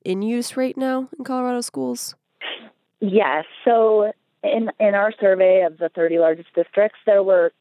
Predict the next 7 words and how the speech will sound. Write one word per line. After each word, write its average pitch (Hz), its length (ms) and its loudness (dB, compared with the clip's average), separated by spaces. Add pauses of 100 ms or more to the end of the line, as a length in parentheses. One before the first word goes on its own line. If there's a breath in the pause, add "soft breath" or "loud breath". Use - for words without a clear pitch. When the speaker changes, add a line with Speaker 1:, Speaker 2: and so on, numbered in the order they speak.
Speaker 2:
three 208 300 0
dozen 190 680 -2 (480)
curriculums 160 800 0 (220)
in 156 320 -2
use. 147 380 4 (720 loud breath)
And 165 280 0
just 165 140 -2